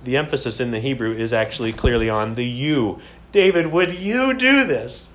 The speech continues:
And I think there's almost a playfulness in the way that the Lord is speaking to David here. "I've not lived in a house since the day I brought up the people of Israel from Egypt. But I've been moving about in a tent for my dwelling. In all places where I have moved with all the people of Israel,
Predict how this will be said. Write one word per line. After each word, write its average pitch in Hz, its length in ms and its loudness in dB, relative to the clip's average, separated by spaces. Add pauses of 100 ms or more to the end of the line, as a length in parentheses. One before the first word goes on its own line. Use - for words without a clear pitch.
And 160 120 -2
I 175 100 4
think 208 240 0
there's 185 140 0
almost 175 280 2
a 143 60 0
playfulness 139 720 0
in 135 120 -6
the 131 100 -2
way 135 200 2
that 131 120 -2
the 127 100 -2
Lord 123 200 2
is 117 140 -6
speaking 107 400 -8
to 104 80 -8
David 104 340 -4
here. 104 300 -4 (200)
"I've 220 320 6
not 147 280 4
lived 147 240 2
in 139 100 2
a 131 80 2
house 123 320 2
since 127 220 -6
the 135 120 -4
day 135 220 2
I 123 120 4
brought 123 280 4
up 120 140 0
the - 60 -8
people 123 340 -4
of 117 100 -2
Israel 113 360 -2
from 107 180 -8
Egypt. 127 480 -6 (540)
But 170 100 6
I've 185 160 8
been 185 160 6
moving 208 300 8
about 185 300 8
in 196 80 4
a 180 120 0
tent 233 380 0
for 151 140 0
my 165 160 4
dwelling. 165 540 4 (140)
In 196 120 6
all 262 220 8
places 233 440 6
where 185 140 6
I 170 80 10
have 160 120 8
moved 180 220 8
with 160 100 4
all 233 220 10
the 254 80 8
people 226 320 4
of 196 140 8
Israel, 185 420 6